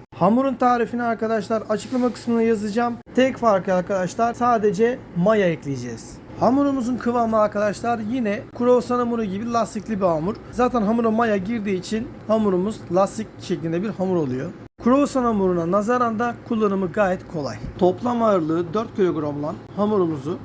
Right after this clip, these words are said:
güzel bir şekilde açıyoruz. Eğer ki makineniz varsa bu işlemleri daha kolay yaparsınız ve daha hızlı yaparsınız. Eğer ki makineniz yok ise arkadaşlar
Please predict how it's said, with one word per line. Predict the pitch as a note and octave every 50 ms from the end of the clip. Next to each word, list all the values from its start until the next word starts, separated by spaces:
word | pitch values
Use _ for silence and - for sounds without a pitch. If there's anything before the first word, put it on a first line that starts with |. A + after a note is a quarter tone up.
| - - - - - - - -
güzel | G3+ A3 B3 A#3+ A3+ G#3 F3 D#3+
bir | E3+
şekilde | E3 - A3 E3 D#3+ F3 G3 G#3
açıyoruz. | - G3 E3 B2 - F#3 D3+ B2 A2+ - - - -
Eğer | - D#3+ F3 G3 A3+ A3
ki | - - F3+ E3+ G3 - - - - - - E3
makineniz | E3 G3 F#3 G#3+ A3+ A3+ G#3+ G#3 F#3 F3
varsa | G3+ G#3+ G#3+ G3 - - E3+ E3+ - - - -
bu | F#3 G3 A3+
işlemleri | G3+ - - F#3 F3+ E3+ D#3+ F3 G3+ G#3+ F3+
daha | F#3 E3 D#3+ -
kolay | D#3 C#3 C3+ C3+
yaparsınız | C#3 C3+ - - C#3 C#3 C#3 F3 G3+ G#3 F#3
ve | F3 E3
daha | E3+ F3 F#3 F3+
hızlı | F3 E3 F3
yaparsınız. | F#3+ F#3+ F#3 G3 F#3+ F#3+ F#3 - G3 G#3 G3+ - -
Eğer | G#3 A3 B3+ B3+ A3 -
ki | -
makineniz | G3 F#3+ G3 - - G#3+ G3+ F#3 F3 D#3+ C#3 D#3
yok | A3 A3+ -
ise | G#3+ - G#3+
arkadaşlar | G#3 G3+ F#3+ - G3 F#3 F3+ - - G#3 G#3 G#3+